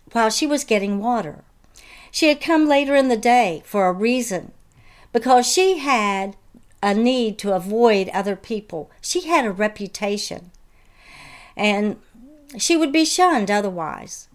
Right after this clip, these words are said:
So Jesus spoke to her, even though it was not in the customs at that time for a man to speak to a woman that they didn't know,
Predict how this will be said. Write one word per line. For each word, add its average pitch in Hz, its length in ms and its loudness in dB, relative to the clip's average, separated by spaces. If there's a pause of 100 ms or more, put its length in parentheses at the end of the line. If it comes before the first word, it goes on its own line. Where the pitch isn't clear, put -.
(560)
So 294 180 4
Jesus 339 460 2
spoke 349 380 2
to 214 100 -6
her, 175 380 -8
even 330 340 0
though 302 140 4
it 240 60 2
was 220 200 0
not 285 400 0
in 240 140 0
the 226 80 -2
customs 226 640 -4
at 185 100 -2
that 214 260 -2
time - 460 -6 (380)
for 247 220 2
a 226 40 2
man 285 320 2
to 294 140 -4
speak 269 320 -6
to 220 160 -4
a 196 80 -2
woman 185 580 -2 (380)
that 220 180 -2
they 196 140 0
didn't 226 340 0
know, 185 480 -2